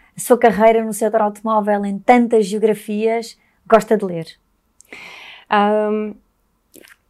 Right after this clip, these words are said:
Speaker 2: em termos de a-, ajuda de minha liderança, eu gostava, eh, de ler, eh, de Jim Collins, eh, Good to Great. Isso foi um livro que nos, nos passaram, eh, no, no meu primeiro, no meu primeiro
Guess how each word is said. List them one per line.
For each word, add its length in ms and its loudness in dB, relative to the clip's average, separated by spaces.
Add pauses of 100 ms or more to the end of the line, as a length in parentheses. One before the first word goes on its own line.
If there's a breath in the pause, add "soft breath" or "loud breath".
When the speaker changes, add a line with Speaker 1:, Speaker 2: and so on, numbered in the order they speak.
(140)
Speaker 2:
em 180 2
termos 480 0
de 300 -8
a-, 380 -8 (160)
ajuda 380 -6
de 120 -10
minha 300 -6
liderança, 720 -8
eu 320 -10
gostava, 760 -10
eh, 280 -8
de 160 -12
ler, 400 -6 (100)
eh, 280 -12
de 100 -20
Jim 120 -12
Collins, 580 -10
eh, 200 -10
Good 180 -10
to 100 -14
Great. 360 -8 (260 soft breath)
Isso 140 -12
foi 240 -6
um 200 -8
livro 280 -6
que 160 -12
nos, 360 -16
nos 180 -14
passaram, 580 -12
eh, 300 -12
no, 420 -12
no 440 -12
meu 260 0
primeiro, 560 -2 (320 soft breath)
no 80 2
meu 140 0
primeiro 360 -2